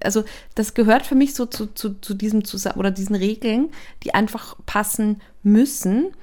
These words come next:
wo ich, also natürlich würde ich den Hund am Anfang belohnen, wenn er auf seiner Liegestelle bleibt oder loben, ne, wenn ich ihm sag, dass er da hingehen soll und die Katze dann vorbeiläuft oder so.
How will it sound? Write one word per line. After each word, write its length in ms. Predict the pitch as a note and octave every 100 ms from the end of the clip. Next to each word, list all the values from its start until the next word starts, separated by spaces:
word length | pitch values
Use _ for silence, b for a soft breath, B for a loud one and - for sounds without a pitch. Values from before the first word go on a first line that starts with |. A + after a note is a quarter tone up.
| b b b
wo 240 | G3 G#3 A3+
ich, 320 | A3 A3 -
also 180 | G3 F#3+
natürlich 480 | F#3+ F#3+ A#3+ D#4 -
würde 140 | G3+
ich 100 | G3
den 180 | G3 F#3
Hund 240 | F3+ G3+ G#3
am 100 | G3
Anfang 360 | - F#3+ F#3+ F#3
belohnen, 440 | F#3 F3+ A3 G#3
wenn 120 | F#3
er 40 | F3+
auf 80 |
seiner 220 | - F3 F3
Liegestelle 560 | F3+ A#3 B3 F3+ E3
bleibt 320 | D#3+ C#3+ -
oder 120 | C3+ D#3
loben, 520 | D#3 D#3+ E3+ F#3 -
ne, 200 | F3 G3+
wenn 160 | F#3+ F3+
ich 140 | F3
ihm 120 | F3+
sag, 220 | E3+ E3+ -
dass 140 | E3
er 40 | D#3+
da 40 |
hingehen 320 | D#3 G#3 A3+
soll 240 | F#3+ F3 E3+
und 160 | E3+ E3+
die 40 |
Katze 280 | F3+ F#3+ G3
dann 120 | D3+
vorbeiläuft 500 | - - C#3+ - -
oder 120 | -
so. 180 | - -